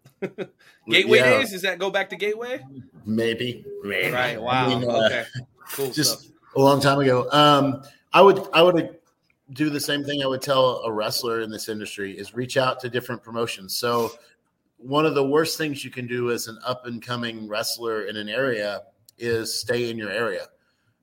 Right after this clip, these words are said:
Speaker 2: Um, that's what, that was my biggest fault for years.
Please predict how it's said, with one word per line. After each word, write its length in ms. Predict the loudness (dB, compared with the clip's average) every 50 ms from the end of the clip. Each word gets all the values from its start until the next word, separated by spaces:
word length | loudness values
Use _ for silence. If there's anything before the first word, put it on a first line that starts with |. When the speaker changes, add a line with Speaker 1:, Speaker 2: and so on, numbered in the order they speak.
| _ _ _ _
Speaker 2:
Um, 600 | -10 -8 -6 -6 -6 -8 -8 -8 -10 -12 -12 -14 _ _ _ -8
that's 200 | -6 -6 -4 -2
what, 260 | 0 0 0 0 0
that 140 | 0 2 2
was 300 | 0 -2 -4 -4 -10 -12 _ _
my 220 | -4 -2 -2 0
biggest 380 | 0 -2 -4 -4 -4 -6 -6 -4
fault 380 | 0 2 2 2 0 -4 -8 -8
for 100 | -8 -6
years. 480 | -2 -2 -2 -2 -4 -6 -10 -12 -12